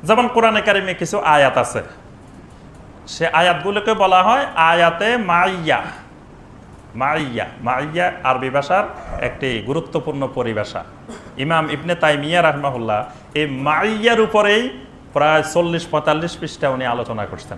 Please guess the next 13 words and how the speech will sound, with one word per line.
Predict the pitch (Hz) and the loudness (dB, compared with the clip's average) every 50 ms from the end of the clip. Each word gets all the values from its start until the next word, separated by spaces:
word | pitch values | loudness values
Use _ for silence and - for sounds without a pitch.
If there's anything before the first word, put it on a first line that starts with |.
| - - | -6 -6
ফতোয়ার | 120 113 113 107 104 95 | -4 -2 -2 -2 -4 -4
মধ্যে। | 87 87 85 - 92 87 - - - - - - - | -6 -10 -12 -14 -16 -16 -16 -18 -20 -20 -20 -16 -10
শুধু | - 131 123 127 | -8 -6 -6 -2
মাইয়া, | 123 139 156 190 202 202 190 170 151 135 107 87 - - - - - - - - - - - - - - - - - | 0 2 2 2 2 0 -2 -2 -2 -4 -4 -4 -6 -10 -18 -20 -20 -20 -20 -20 -20 -20 -20 -20 -20 -20 -18 -12 -6
এটা | 156 143 147 | -2 -2 0
এই, | 147 - 143 143 160 185 185 - | 0 -2 -2 -2 0 0 2 2
এই | 175 165 | 0 2
শব্দটা | 170 190 170 170 180 170 175 165 | 2 0 2 2 2 4 4 2
মনে | 175 175 170 147 | 2 0 0 0
রাখবেন, | 135 120 117 123 117 | 0 0 0 -2 -2
মাইয়া। | 120 120 120 131 139 135 117 107 101 80 71 - - - - - | -2 -2 -2 -2 -2 -4 -4 -6 -8 -8 -8 -12 -18 -18 -12 -6
মাইয়া | 113 120 123 139 151 156 175 175 | -2 -2 0 0 0 0 -2 0
মানে | 180 190 190 226 247 | 0 0 -2 -2 -4